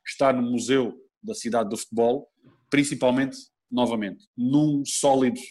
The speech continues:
plantel, porque as rotinas que são feitas e são muito, muito importantes, os onze que jogam, mas também, quando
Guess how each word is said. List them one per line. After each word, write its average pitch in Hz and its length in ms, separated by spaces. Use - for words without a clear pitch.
plantel, 120 540
porque - 240
as 117 200
rotinas 117 520
que - 60
são 117 180
feitas 127 460
e 120 100
são 131 200
muito, 127 340
muito 123 320
importantes, 131 500
os 120 260
onze 151 240
que - 100
jogam, 151 400
mas 113 220
também, 117 460
quando 107 460